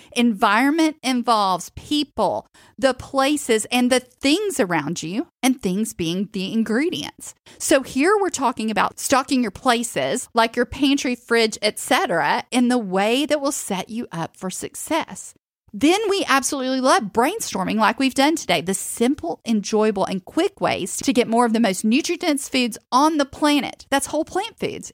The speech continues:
into your <laughs> meals every single day in the way you'll love so much you actually look forward to eating this way for life without ever feeling deprived.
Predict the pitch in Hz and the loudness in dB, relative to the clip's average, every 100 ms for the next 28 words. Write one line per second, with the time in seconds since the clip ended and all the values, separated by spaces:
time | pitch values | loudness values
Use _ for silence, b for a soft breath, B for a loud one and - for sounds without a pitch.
0 | _ 226 240 277 269 233 202 196 202 208 | _ 0 0 0 -2 -2 -2 -2 0 0
1 | 247 262 202 196 - - 220 240 247 208 | 0 0 0 -4 -12 0 4 4 2 -2
2 | 208 214 - 226 196 185 202 190 170 - | -4 -2 -2 -2 -2 -2 0 0 -2 -8
3 | B B B 269 254 254 285 269 254 254 | B B B 2 4 2 0 -2 0 0
4 | 240 - - 269 302 311 233 226 214 226 | 0 -8 0 2 2 2 0 -2 -2 -2
5 | 240 226 202 180 247 311 247 247 240 220 | 0 -4 -6 0 0 2 -2 0 0 -2
6 | 233 254 277 - 190 - 233 208 170 175 | 0 0 0 0 -2 0 -2 0 2 2
7 | 262 - b _ _ - 180 - - 165 | 0 -10 b _ _ -8 -8 -8 -6 -2
8 | 160 185 - - - _ - 208 220 - | 2 2 0 -10 -20 _ -2 2 2 0
9 | 202 202 208 - _ 233 208 196 202 214 | 0 2 0 -4 _ -2 0 0 0 0
10 | 214 208 - 233 269 240 - - - | -2 -4 -2 0 2 2 0 -6 -20